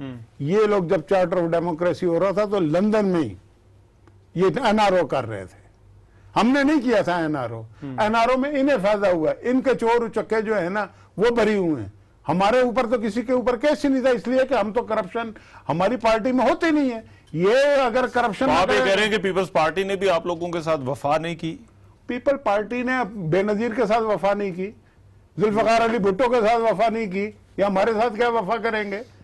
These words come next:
Speaker 1: हम्म।
Speaker 2: उसने आज तक कातिल नहीं पकड़े बेनजीर के।
Speaker 1: हम्म।
Speaker 2: बात यह है कि जो उन्होंने तो पीपल्स पार्टी और बेनजीर और जुल्फकार अली भुट्टो की हड्डियों से जूस निकाल के ब-, पिया है।
Speaker 1: हम्म।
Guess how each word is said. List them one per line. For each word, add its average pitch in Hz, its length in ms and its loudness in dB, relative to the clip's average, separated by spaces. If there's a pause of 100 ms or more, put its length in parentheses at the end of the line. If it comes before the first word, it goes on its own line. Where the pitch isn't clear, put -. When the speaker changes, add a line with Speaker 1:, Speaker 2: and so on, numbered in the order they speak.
(200)
Speaker 1:
हम्म। 135 240 -6
Speaker 2:
उसने 214 220 0
आज 220 200 2
तक 233 140 -4
कातिल 240 300 0
नहीं 262 160 0
पकड़े 226 320 0
बेनजीर 202 480 -2
के। 214 120 -4 (1120)
Speaker 1:
हम्म। 123 280 -10 (200)
Speaker 2:
बात 196 280 0
यह 247 140 2
है 277 140 4
कि 254 160 0
जो 220 160 0 (200)
उन्होंने 269 600 2
तो 294 140 0 (360)
पीपल्स 226 500 0 (100)
पार्टी 220 540 2
और 220 240 2
बेनजीर 214 720 2
और 214 140 0
जुल्फकार 175 840 0
अली 208 240 0 (140)
भुट्टो 151 380 0
की 185 280 -2 (340)
हड्डियों 247 520 2
से 220 240 2
जूस 196 360 -2
निकाल 214 360 0
के 208 160 0
ब-, 190 240 -2
पिया 226 260 0
है। 294 140 -2 (540)
Speaker 1:
हम्म। 123 200 -12